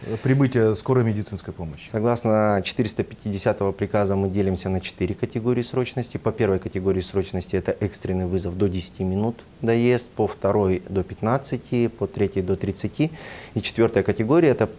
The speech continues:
Speaker 2: поликлиническая отсроченная до шестидесяти минут доезда. Что мы на сегодняшний день уже проделали, чтобы достигнуть этого показателя? Мы не просто приобрели машины, открыли бригады и,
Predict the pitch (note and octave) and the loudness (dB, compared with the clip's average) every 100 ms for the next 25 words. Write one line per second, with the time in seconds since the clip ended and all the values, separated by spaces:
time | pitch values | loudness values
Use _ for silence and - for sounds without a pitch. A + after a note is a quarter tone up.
0 | - G#2+ A2+ A2 G#2+ - G2+ - G#2 - | -2 0 2 2 2 2 0 2 0 2
1 | G2 F#2 B2 - - A2 F#2+ - G2 F#2+ | 0 2 2 0 -4 -2 -2 -2 2 4
2 | G2 F#2+ F#2+ F#2+ F2 E2+ - - - - | 4 4 4 4 4 -2 -10 -14 -16 -16
3 | - - C#3 D3 C3 A#2 A#2 A#2 G#2+ - | -12 -2 4 6 4 4 4 4 4 2
4 | G2+ G#2+ G#2+ F#2+ G2 - F#2+ G#2 G#2+ F#2 | 2 4 4 4 2 2 4 4 4 2
5 | F2 F#2+ F2+ F#2 - - F2+ E2+ F2 F2+ | 0 -4 -2 -2 -4 -4 -2 -2 -2 0
6 | F2 - F2+ F2+ F2+ F2+ F#2 F#2 - - | -2 -2 -4 0 0 0 -2 -4 -6 -16
7 | - - - - - F#2+ B2 A#2 D#3 D3 | -16 -16 -16 -14 0 4 6 6 4 4
8 | A#2+ - G2+ G2 G2+ G2+ F#2+ F#2+ - C3 | 2 2 4 4 4 4 4 2 2 4
9 | B2 A2+ G#2 G2+ - - G2+ F#2 F2+ F#2 | 4 4 2 0 -4 -2 2 2 2 2
10 | F2+ A2+ B2+ G#2+ G2+ G2 G2 F#2+ F2+ | 4 4 4 4 4 4 4 2 0